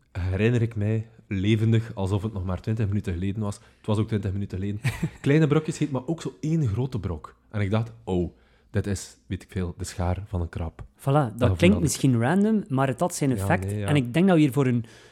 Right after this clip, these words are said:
Speaker 2: heuse verrassing staan, wie hier zo ver is gekomen. Ik zal dat even onthullen. En het gaat om Aldi,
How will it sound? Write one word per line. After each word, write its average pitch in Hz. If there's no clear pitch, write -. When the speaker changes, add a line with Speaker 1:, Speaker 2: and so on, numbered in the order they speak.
Speaker 2:
heuse 151
verrassing 127
staan, 151
wie 127
hier 135
zo 139
ver 143
is 127
gekomen. 127
Ik 120
zal 123
dat 113
even 120
onthullen. 139
En 117
het 120
gaat 165
om 143
Aldi, 170